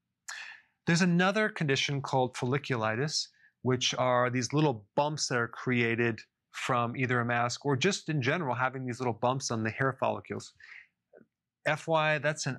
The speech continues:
omega-three fatty acid deficiency. If you were to start consuming more,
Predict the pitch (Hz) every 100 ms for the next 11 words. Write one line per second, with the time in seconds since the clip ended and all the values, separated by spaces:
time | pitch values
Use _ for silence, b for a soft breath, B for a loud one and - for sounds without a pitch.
0 | - 143 143 147 139 131 143 139 135 120
1 | 117 117 117 120 113 107 117 - 120 123
2 | 120 117 120 120 110 - 113 107 110 -
3 | 147 147 147 147 139 - _ _ _ -
4 | 123 120